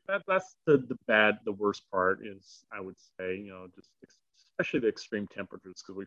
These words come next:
filmed a lot of, like, really cold locations on both films. And I, I know it was bad for me, but I know it's even worse for my co-stars, because they were sometimes wearing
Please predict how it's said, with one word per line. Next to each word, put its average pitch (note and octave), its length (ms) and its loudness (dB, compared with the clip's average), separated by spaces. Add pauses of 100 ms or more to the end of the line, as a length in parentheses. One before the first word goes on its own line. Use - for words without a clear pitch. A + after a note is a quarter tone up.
filmed G#2 220 -14
a F#2+ 80 -18
lot F#2 360 -2
of, F2 160 -8
like, F#2 240 -6
really F#2+ 300 -6
cold G2 300 -4
locations F#2+ 640 -2
on F#2 220 -6
both F2+ 200 2 (260)
films. F#2 460 -6
And F2+ 120 -10 (360)
I, C3+ 60 -2
I C3+ 160 2
know D#3 140 12
it C#3+ 40 12
was C3 100 6
bad A#2+ 300 0
for A2 80 -8
me, A2 100 -4
but G2+ 140 -8
I G2+ 80 -8
know G#2 180 -4
it's G2 140 -6
even F#2+ 240 -10
worse F#2 180 -2
for - 120 -16
my F2+ 100 -4
co-stars, F2+ 680 0 (220)
because F#2 240 -10
they F2+ 80 -6
were F2+ 160 -6
sometimes F#2 400 -10
wearing F#2 380 -2